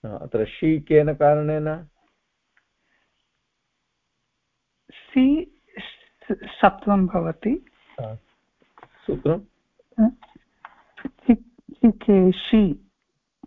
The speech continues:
Speaker 1: हम्म, सूत्रं किम् इति? हम्म।
Speaker 2: अम्, आ, आदेशप्रत्ययोः इत्यनेन।
Speaker 1: आदेशप्रत्ययोः इत्यनेन
Speaker 2: योः।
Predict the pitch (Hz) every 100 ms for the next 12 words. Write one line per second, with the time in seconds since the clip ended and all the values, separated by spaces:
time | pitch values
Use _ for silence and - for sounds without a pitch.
0 | 139 113 101 _ _ _ 175 - 175 147
1 | 143 135 110 - - - 101 98 _ _
2 | _ _ _ _ _ _ _ _ _ _
3 | 226 202 196 214 214 _ _ _ _ _
4 | _ _ _ _ _ _ _ - 226 202
5 | 190 190 196 - _ _ _ 214 202 214
6 | 208 202 - 180 - 190 180 175 175 175
7 | 175 175 175 - 170 170 165 175 247 -
8 | _ _ - 98 98 113 113 - - -
9 | 95 - - - 87 87 90 90 85 85
10 | 85 - - 143 - 214 180 180 175